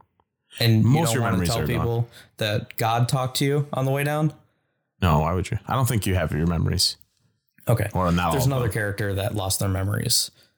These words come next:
Speaker 1: and he's like, "Is this what your world is like or something?" And you're like, "Yeah."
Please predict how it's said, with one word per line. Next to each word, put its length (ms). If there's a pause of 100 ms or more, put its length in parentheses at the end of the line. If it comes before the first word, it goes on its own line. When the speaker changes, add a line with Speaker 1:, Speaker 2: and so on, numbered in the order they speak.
(180)
Speaker 1:
and 280
he's 140
like, 200 (260)
"Is 220
this 200
what 120
your 180
world 400
is 180
like 300
or 80
something?" 460
And 100
you're 140
like, 240
"Yeah." 500